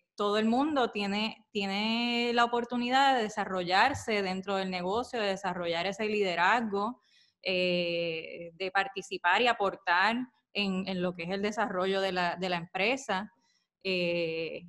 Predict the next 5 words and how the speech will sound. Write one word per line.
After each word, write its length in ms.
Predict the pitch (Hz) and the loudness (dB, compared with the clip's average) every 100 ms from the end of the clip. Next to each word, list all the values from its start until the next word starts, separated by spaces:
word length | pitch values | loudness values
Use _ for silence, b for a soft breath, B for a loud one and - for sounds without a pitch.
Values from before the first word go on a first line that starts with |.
| 185 | -10
y 380 | 185 180 180 170 | -4 0 0 2
además, 400 | 170 165 196 262 | 0 0 2 4
obviamente, 460 | 214 190 254 277 | 2 2 0 2
de, 200 | 220 202 202 | 2 2 0
de, 640 | 190 196 180 175 165 - | -2 0 0 0 -4 -8